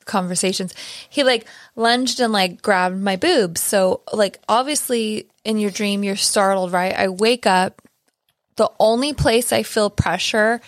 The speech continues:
is right on my boobs, like, right the way where he grabbed me in my dream. And I was, like, just in bed. Like, I, the rest of me could move, but it was just, like,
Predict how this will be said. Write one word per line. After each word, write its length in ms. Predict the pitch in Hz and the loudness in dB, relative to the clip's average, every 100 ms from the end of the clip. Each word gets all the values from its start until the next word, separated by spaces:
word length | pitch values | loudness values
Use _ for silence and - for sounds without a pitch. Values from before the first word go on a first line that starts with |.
| - - _ | -20 -20 _
is 280 | - 196 180 | -2 -2 -2
right 440 | 180 190 196 202 - - | -2 0 2 0 -4 -4
on 200 | 202 190 | -2 0
my 180 | 185 190 | -2 -4
boobs, 300 | 180 190 - | -2 -2 -2
like, 140 | 202 | -6
right 480 | 214 202 220 214 220 - | -6 0 0 2 -2 -2
the 100 | 226 | -2
way 260 | 226 208 | 2 2
where 240 | 202 208 208 | 2 2 0
he 180 | 214 196 | -2 -4
grabbed 360 | - 180 185 | 0 0 0
me 180 | 190 190 | -6 -8
in 220 | - 202 196 | -6 -6 -6
my 180 | 196 | -8
dream. 360 | 185 226 254 226 - - - - - | -4 0 0 0 -8 -18 -18 -18 -2
And 300 | 220 220 208 - _ _ _ _ _ _ _ _ _ - | 0 2 0 -6 _ _ _ _ _ _ _ _ _ 0
I 140 | 220 | 2
was, 180 | 220 226 | 4 2
like, 380 | 226 208 190 - 202 | 2 0 -2 -14 -4
just 280 | 240 233 | -2 -2
in 220 | - 233 214 | 0 -2 0
bed. 320 | 208 220 220 | 2 2 2
Like, 140 | 233 | 2
I, 120 | 262 254 | 2 2
the 120 | 240 | 2
rest 280 | 240 320 - | 0 0 -2
of 80 | 339 | -2
me 120 | 330 | -2
could 240 | - 330 | -2 -2
move, 460 | 233 240 330 294 254 | 0 0 0 -4 -2
but 200 | - 240 | 0 2
it 100 | 262 | 0
was 180 | 269 277 | -2 -2
just, 200 | 277 - | -2 -2
like, 240 | 277 254 | 0 -2